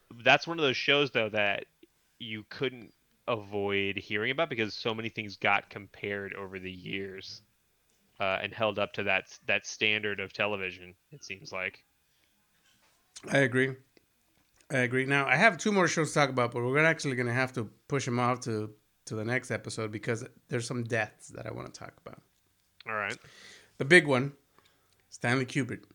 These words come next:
Speaker 2: American film
Speaker 1: Mm.
Speaker 2: director, dies in nineteen ninety-nine. Seventy years old,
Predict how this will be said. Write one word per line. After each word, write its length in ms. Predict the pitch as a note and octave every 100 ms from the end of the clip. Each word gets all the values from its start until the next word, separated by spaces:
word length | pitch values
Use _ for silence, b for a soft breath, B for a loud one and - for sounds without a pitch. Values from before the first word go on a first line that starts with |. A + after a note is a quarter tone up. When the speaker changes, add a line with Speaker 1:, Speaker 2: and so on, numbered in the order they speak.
| _ _ _ -
Speaker 2:
American 340 | A2+ A2+ A#2
film 200 | A#2+ G#2+
Speaker 1:
Mm. 40 |
Speaker 2:
director, 380 | G#2+ G2 G2 F#2+
dies 320 | F#2 G2 G2
in 80 | C3+
nineteen 400 | G2 G2 - G2+
ninety-nine. 500 | G2 G2 G2 G2 A2+ G#2+ _ _ _ B B B B B B B B
Seventy 380 | - C#3+ D#3 E3+
years 240 | E3 E3+
old, 440 | D3 C3 D#3+ E3+